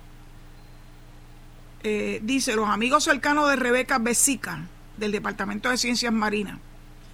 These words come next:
escribimos estas palabras en su memoria con mucho dolor y tristeza. A la misma vez quisiéramos que el pueblo de Puerto Rico conociera un poco de quién fue nuestra amiga Rebeca.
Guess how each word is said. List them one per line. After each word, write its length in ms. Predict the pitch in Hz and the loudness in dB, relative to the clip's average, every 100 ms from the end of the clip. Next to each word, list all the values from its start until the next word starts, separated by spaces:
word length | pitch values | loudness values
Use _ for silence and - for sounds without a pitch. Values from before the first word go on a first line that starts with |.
| - - | -18 -6
escribimos 540 | 208 - 214 226 277 | -4 2 2 6 4
estas 220 | 285 277 277 | 4 2 0
palabras 460 | - 254 262 269 | 4 6 8 6
en 80 | 247 | 4
su 140 | - | 2
memoria 440 | 233 226 254 262 220 | 2 4 4 4 2
con 180 | 214 196 | 0 -2
mucho 300 | 220 269 247 | -2 0 2
dolor 260 | 233 247 | 2 2
y 60 | 240 | 0
tristeza. 680 | 202 175 - 196 - - - - - - - - - - - | -6 -10 -6 -2 -2 -4 -10 -18 -18 -20 -18 -20 -18 -18 -2
A 60 | 220 | 4
la 100 | 214 | 6
misma 300 | 247 269 294 | 6 6 6
vez 140 | 302 | 4
quisiéramos 580 | - 233 226 262 254 240 - - - | 2 0 2 4 2 0 -6 -14 -2
que 60 | |
el 80 | 226 | -2
pueblo 240 | - 240 262 | 2 4 6
de 80 | |
Puerto 320 | 247 262 220 254 | 6 4 4 0
Rico 220 | 269 247 | 0 0
conociera 340 | 233 220 254 | 0 2 2
un 100 | 254 | 2
poco 440 | - 262 247 190 170 - - - - - - - - | 2 0 0 -4 -10 -14 -20 -20 -20 -18 -18 -16 -4
de 140 | 220 | -2
quién 280 | 208 254 262 | 2 4 4
fue 280 | - 269 277 | 2 2 4
nuestra 320 | 240 214 208 | 2 0 0
amiga 260 | 208 247 262 | 0 2 0
Rebeca. 540 | 208 190 190 - - | -2 -4 -6 -8 -12